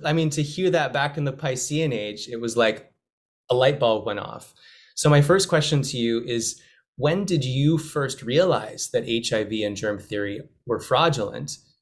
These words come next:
And then my follow-up question is, with all of the research that you've done since then on this topic, would it be accurate to say that your current understanding is even more akin to that of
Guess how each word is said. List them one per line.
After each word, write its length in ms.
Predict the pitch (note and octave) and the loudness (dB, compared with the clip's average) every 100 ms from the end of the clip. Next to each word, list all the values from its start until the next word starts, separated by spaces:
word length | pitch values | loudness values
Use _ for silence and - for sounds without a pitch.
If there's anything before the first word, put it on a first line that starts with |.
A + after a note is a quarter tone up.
| _ | _
And 80 | B2+ | -2
then 120 | B2 | 0
my 120 | A#2+ | 0
follow-up 460 | A2+ D3+ F3 D3+ - | 2 2 6 4 2
question 380 | A#2+ G#2+ - G#2+ | -2 -2 -2 -2
is, 320 | G#2 G#2 - - | -2 -4 -10 -4
with 140 | C3+ | -4
all 280 | - C#3 E3+ | 0 4 4
of 100 | F#3 | 4
the 100 | D3 | 0
research 500 | A#2+ B2+ - A#2+ - | 0 -4 -4 -4 -4
that 140 | A#2+ A#2 | -4 -4
you've 240 | G#2+ - | -6 -4
done 260 | A2+ A2 G#2 | -2 -2 -2
since 400 | - E3 F#3 - | 0 0 0 -2
then 400 | A2 G#2 A2 - _ _ _ _ - | -2 -2 -6 -10 _ _ _ _ -2
on 140 | E3 | 0
this 160 | F3 - | 0 0
topic, 600 | A2+ G2 - A#2 - _ _ | -2 -2 -4 -8 -8 _ _
would 160 | B2+ D3+ | 2 2
it 100 | D#3 | 2
be 160 | D3+ C3 | 0 0
accurate 560 | A#2+ C#3+ - C3+ A#2 | 0 0 -2 -4 -4
to 80 | C#3+ | -4
say 300 | - B2 A#2+ | -2 2 2
that 180 | B2 A#2 | 2 0
your 180 | A#2 - | -2 -4
current 360 | - C#3+ C#3+ | 0 2 2
understanding 720 | A#2+ A2+ A2 - A#2 A#2+ A#2 A2+ | -2 -4 -4 -4 -2 -2 -2 -4
is 240 | A#2 - | -6 -2
even 260 | D3+ C3 A#2 | 0 2 2
more 280 | B2 F3 | 4 4
akin 340 | C#3+ - A#2+ A2 | 2 -2 -8 -8
to 100 | G#2+ | -6
that 260 | G#2 G#2+ G#2+ | 0 2 2
of 200 | G2 | -2